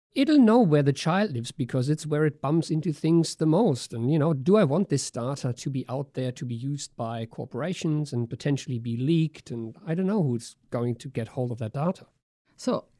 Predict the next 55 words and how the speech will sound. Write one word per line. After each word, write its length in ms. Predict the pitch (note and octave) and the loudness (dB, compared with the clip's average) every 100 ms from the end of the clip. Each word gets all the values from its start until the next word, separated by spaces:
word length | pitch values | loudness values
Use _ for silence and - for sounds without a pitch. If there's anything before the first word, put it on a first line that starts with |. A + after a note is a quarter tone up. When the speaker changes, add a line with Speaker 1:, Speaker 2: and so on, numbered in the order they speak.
| - | 4
Speaker 2:
on 420 | C#4+ F4+ E4 B3+ | 6 6 4 4
the 80 | G3 | 4
one 240 | G3 G3+ | 4 4
hand, 360 | E3+ D#3 D#3 D#3 | 2 0 0 0
there 160 | E3 | -2
are 400 | D#3+ D#3+ D#3+ D3 - - | 0 0 0 -2 -4 -4
advantages 640 | D3+ E3 E3 F#3 D#3+ D#3 | 0 0 0 -2 -4 -4
that 180 | C#3+ - | -4 -6
you 80 | D3+ | -6
could 140 | D3 | -4
argue 400 | C#3+ D3+ C#3+ F3+ | -2 -2 -2 -2
based 340 | F#3+ D3 D3+ | -2 -2 -2
on 380 | C#3+ C#3 C#3 C#3+ | -4 -2 -4 -6
you 180 | C#3+ E3 | -4 -2
giving 300 | D#3+ E3 D3 | -2 -2 -2
up 160 | C#3+ - | -4 -4
your 100 | C3+ | -4
data. 400 | D3 A3 A3+ G#3 | -2 -2 -2 -4
On 220 | - A#3 B3 | 4 8 8
the 80 | |
other 180 | G#3 A3+ | 6 2
side, 240 | F3 D#3+ E3 | -2 -2 -2
as 160 | A3+ | -2
you 60 | F3+ | 0
mentioned, 340 | D3+ D3+ E3+ | -2 -2 -2
it 100 | E3+ | -2
is 200 | F3 D#3+ | -4 -6
quite 360 | - F#3+ F3+ - | -4 -4 -4 -10
scary 440 | - C4+ C4+ E3 | -4 0 2 0
for 240 | C#3+ G3+ G3+ | -2 -4 -6
two 240 | - D4 | -2 0
reasons. 500 | A3+ F#3 D3+ C#3+ - | 2 2 0 -2 4
One 220 | G3+ C#4+ | 8 8
is 160 | C4+ A3+ | 6 4
that 180 | G#3 G3+ | 0 0
not 320 | G#3+ G#3 G4 | 6 6 8
many 200 | A3+ D#4 | 8 8
of 120 | A#3+ F#3 | 6 4
us 160 | F#3 | 0
actually 360 | G#3 - F#3+ E3+ | -2 0 2 2
read 300 | C#3+ G3 F3+ | 2 2 2
these 160 | D#3 | -2
privacy 480 | - - D3+ D#3 - | -4 -4 -2 -2 -2
agreements 480 | D3+ D3 D#3+ D#3 C#3+ | -2 0 2 2 0
when 180 | D3 C#3+ | 0 0
we 100 | C#3+ | 0
buy 240 | C3+ C#3 | -2 -2
our 200 | - D3+ | -2 -2
Roomba 380 | C3 D3 D#3 C#3 | 0 0 0 0
and 160 | C#3+ D3+ | 0 0
think, 200 | D3+ D3+ | -2 0
Oh 100 | F#3+ | 2
my 160 | G3+ F3 | 4 4
God, 320 | D#3 C#3+ - - | 0 0 -4 -8
this 300 | - D3+ | -6 -4